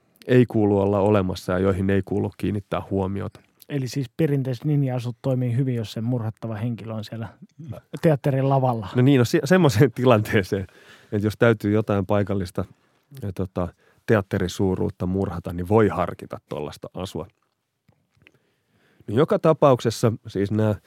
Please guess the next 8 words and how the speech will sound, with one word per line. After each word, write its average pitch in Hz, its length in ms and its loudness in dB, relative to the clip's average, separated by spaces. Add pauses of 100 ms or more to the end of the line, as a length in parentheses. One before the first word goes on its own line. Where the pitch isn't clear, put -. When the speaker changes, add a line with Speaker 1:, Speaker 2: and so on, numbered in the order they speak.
(600)
Speaker 1:
N 185 100 2
B 143 40 4 (160)
A:n 107 80 0
mukaan 107 400 0
ninja-asut, 107 920 2 (240)
joidenkin 113 420 2
mukaan 101 340 0
karatehuivit, 107 840 0